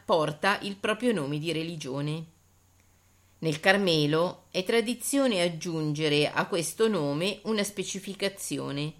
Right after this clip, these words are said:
che spesso diviene più significativa del nome stesso. Questa specificazione indica, così ci spiega Edith Stein, che abbiamo una vocazione particolare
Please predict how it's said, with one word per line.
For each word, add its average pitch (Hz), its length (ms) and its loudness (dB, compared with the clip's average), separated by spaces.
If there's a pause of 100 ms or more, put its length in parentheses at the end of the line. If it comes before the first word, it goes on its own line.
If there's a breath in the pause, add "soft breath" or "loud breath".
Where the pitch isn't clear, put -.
(440 soft breath)
che 269 140 0
spesso 247 600 2
diviene 185 460 0
più 190 160 -6
significativa 170 1200 -2
del 190 220 -2
nome 143 260 -2
stesso. 151 760 -6 (840 soft breath)
Questa 226 300 0
specificazione 180 1200 -2
indica, 156 1000 -2 (120)
così 160 360 -2
ci 160 140 -4
spiega 156 480 0
Edith 160 260 -2
Stein, 190 640 -2 (520 soft breath)
che 262 120 2
abbiamo 175 680 4
una 226 180 4
vocazione 220 800 0
particolare 160 1160 0